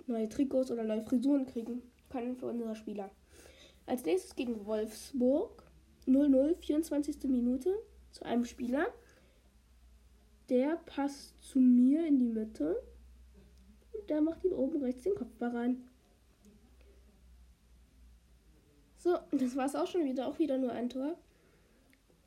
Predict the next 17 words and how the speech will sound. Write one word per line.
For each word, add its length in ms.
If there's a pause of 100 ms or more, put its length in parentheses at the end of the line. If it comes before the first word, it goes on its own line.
(420)
Oh, 140
jetzt 200
haben 140
wir 60
die 100
Tasche. 380 (140)
Ich 120
mach's 200
ja 240
auf. 100 (1800)
Oha, 320
wir 80
kriegen 260
gleich 240
eine 100
neue 240
Frisur. 520